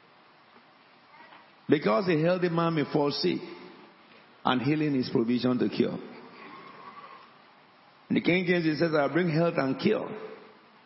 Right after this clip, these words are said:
and I will heal them or cure them." So we have right to enjoy health, and peradventure we fall sick, there's provision to heal. I love God so much.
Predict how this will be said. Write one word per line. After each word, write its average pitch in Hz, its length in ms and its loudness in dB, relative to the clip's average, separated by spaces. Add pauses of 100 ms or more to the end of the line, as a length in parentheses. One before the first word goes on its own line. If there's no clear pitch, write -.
(1700)
and 123 200 0
I 127 80 2
will 127 180 2
heal 156 340 0
them 110 340 -2 (100)
or 113 120 2
cure 90 320 -2
them." - 200 -4 (2750)
So 139 180 0
we 143 140 0
have 185 200 0
right 190 200 -2
to 165 100 0
enjoy 151 340 0
health, 143 300 0 (1160)
and 131 200 0
peradventure 160 560 2
we 170 200 0
fall 170 180 2
sick, 160 320 -2
there's 123 200 2
provision 135 400 0
to 123 60 2
heal. 131 300 -2 (1700)
I 120 100 2
love 143 420 0
God 135 180 2
so 120 180 0
much. 104 320 0